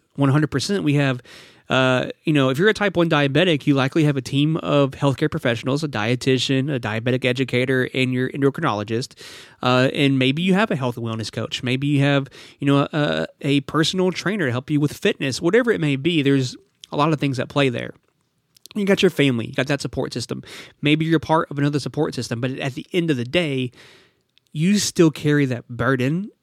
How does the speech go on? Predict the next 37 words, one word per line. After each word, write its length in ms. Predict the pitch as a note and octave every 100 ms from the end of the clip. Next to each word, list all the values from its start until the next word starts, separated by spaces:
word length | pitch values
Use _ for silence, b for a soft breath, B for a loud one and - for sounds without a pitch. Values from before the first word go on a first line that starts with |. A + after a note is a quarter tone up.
| -
and 240 | B2 A#2+
that 180 | A#2 -
weight 560 | A#2 C3+ C3 - - - _
to 560 | - B2+ B2 A#2+ A#2 A2+ _ _ -
make 300 | B2+ C#3 -
yourself 580 | C3+ - C3 B2 A#2+ - B B B B B
not 340 | C3+ F#3+ -
feel 480 | - - D#3 G3+ G3
bad 540 | F3+ C3+ F#3+ C4 B2+ B2
and 240 | D#3+ C#3+
get 200 | C#3+ E3
high 240 | - D#3 G3
sugars 500 | E3+ C#3+ D3+ B2 B2
or 80 | C3+
control 320 | D3+ C3+ F3+
the 60 |
low 200 | A2 G#2+
sugars. 460 | B2+ - C3+ B2+ B2
And 240 | C3 B2+ B2
we're 60 | -
probably 360 | D3+ A3 B3 F#3+
not 120 | E3
even 200 | D3+ C#3
aware 440 | A#2+ B2+ C3 A#2+
of 480 | A#2 C3 A#2+ A#2 - _ -
how 140 | C3+
much 220 | D3 C3+
we 80 | B2+
think 200 | A#2+ C3
about 180 | B2+ A#2
diabetes. 500 | - A2 B2 B2 A2+
But 180 | - -
I 80 | C3+
don't 140 | D#3
know 60 | E3
about 200 | D3+ B2+
you, 340 | B2+ D#3+ G3+